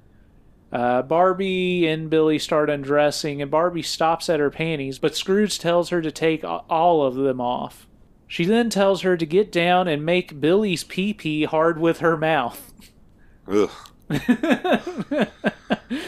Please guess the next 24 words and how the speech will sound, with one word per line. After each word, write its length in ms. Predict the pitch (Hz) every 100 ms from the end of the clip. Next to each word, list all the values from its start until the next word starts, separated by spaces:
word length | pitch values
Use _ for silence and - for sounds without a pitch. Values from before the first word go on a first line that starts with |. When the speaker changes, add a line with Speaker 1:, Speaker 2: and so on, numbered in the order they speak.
| 370 - - - -
Speaker 1:
Oh, 800 | 196 196 190 190 180 180 175 170 147
boy. 420 | 147 143 151 143
So, 480 | 135 - 170 170 175
uh, 360 | 160 156 156 147
Barbie 360 | 160 190 226
starts 320 | 208 208 208 -
blowing 440 | 180 185 202 214
Billy. 500 | 165 143 139 156 202 _ _ _ _ _ _ _ _ _ _ -
Uh, 320 | - 147 147 175
and 140 | 170
then 220 | 202 247 254
we 140 | 226
cut 440 | - 214 226 226 -
to 140 | 196
see 540 | - - 208 214 208 214
the 200 | 175 156
doll 420 | 143 151 170 185
that 160 | 165 160
Carol 400 | - 160 151 151
had 160 | 151 151
brought 320 | 151 147 147
into 400 | 147 151 175 147
the 160 | 143
screen, 680 | 139 - - 143 139 143 135